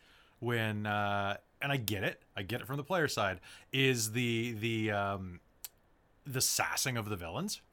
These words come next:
'Cause I'm like, "Do you, do you mind? I'm trying to be evil here. Let me be evil." And you're like,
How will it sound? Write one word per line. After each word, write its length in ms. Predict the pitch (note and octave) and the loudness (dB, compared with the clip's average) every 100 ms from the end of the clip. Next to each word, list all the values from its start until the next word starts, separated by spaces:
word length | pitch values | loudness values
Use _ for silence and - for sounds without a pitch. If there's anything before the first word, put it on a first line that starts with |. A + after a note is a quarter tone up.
| _ _ _ _ _ _ _ _ _ _ _ | _ _ _ _ _ _ _ _ _ _ _
'Cause 160 | D3 C#3+ | 2 4
I'm 140 | D#3 | 6
like, 340 | D#3+ D#3 - - _ _ _ _ _ _ _ _ _ _ _ _ _ _ _ _ | 6 4 0 -12 _ _ _ _ _ _ _ _ _ _ _ _ _ _ _ _
"Do 80 | G#3 | -2
you, 220 | G3+ F4+ - - - _ - | 0 0 -2 -14 -20 _ -6
do 100 | B2 | 0
you 320 | C#3+ C#4 F#4+ | 6 6 6
mind? 460 | A#3 D#3 B2+ C#3 A3 B2 | 8 8 10 8 6 8
I'm 240 | D#3 G3 | 6 6
trying 420 | - A#2+ A2 C#3+ | 0 2 4 4
to 80 | G3 | 2
be 140 | G3 | 0
evil 680 | D#4 G#3+ C#4+ F4 C4+ D#3 A#2 | -4 2 8 10 8 6 0
here. 480 | A2 A2+ G#2 F#2 - - - | -2 -2 -4 -4 -8 -10 -4
Let 420 | D#4 C4+ F4 E4+ | -2 4 8 8
me 120 | C#4+ D4+ | 6 6
be 120 | D#4+ D#4+ | 6 6
evil." 140 | D#4 F3 | 6 4
And 80 | D3+ | 4
you're 100 | C#3+ | 6
like, 220 | C#3+ | 6